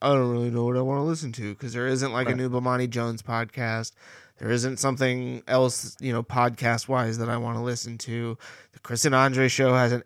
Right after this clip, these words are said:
Speaker 1: edited an episode in weeks and published anything. And so I'm just like,
Speaker 2: <laughs>
Speaker 1: "God, when are those guys gonna get around to doing new?"
Speaker 2: <laughs>
Speaker 1: Um,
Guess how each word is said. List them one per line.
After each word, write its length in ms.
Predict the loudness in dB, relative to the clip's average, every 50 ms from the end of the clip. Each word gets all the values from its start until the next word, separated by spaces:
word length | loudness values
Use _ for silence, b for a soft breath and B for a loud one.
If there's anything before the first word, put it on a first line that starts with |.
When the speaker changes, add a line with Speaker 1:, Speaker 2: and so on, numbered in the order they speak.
| _ 0
Speaker 1:
edited 400 | 2 4 4 4 4 4 4 4
an 140 | 4 4 2
episode 500 | 2 0 0 -2 0 2 4 4 4 2
in 160 | 2 0 0
weeks 560 | 0 0 0 0 -2 -4 -4 -4 -4 -4 -4 B B B B B B B -8
and 280 | -8 -8 -8 -10 -8 _
published 480 | 0 4 4 4 6 4 4 4 2 2
anything. 600 | 2 2 2 4 6 6 6 6 6 4 4 4
And 120 | 4 4
so 160 | 4 4 6
I'm 160 | 6 4 4
just 240 | 4 2 0 0 0
like, 260 | 0 0 0 0 -2
Speaker 2:
<laughs> 40 | -4
Speaker 1:
"God, 360 | -2 0 2 4 4 4 4
when 140 | 4 4 4
are 80 | 2 2
those 300 | 4 4 6 6 6 6
guys 320 | 2 2 0 0 -2 -2
gonna 200 | -2 -2 0 0
get 160 | 0 0 0
around 320 | 0 0 0 0 0 -2 -2
to 80 | -4
doing 420 | -6 -4 -4 -2 -2 -2 -4 -6 -6
new?" 360 | -8 -8 -8 -8 -10 -10 -12 B B B B B B B B B 2
Speaker 2:
<laughs> 220 | 2 2 2 0
Speaker 1:
Um, 760 | 0 0 2 2 2 2 2 2 2 0 0 -4 -6 -10 -12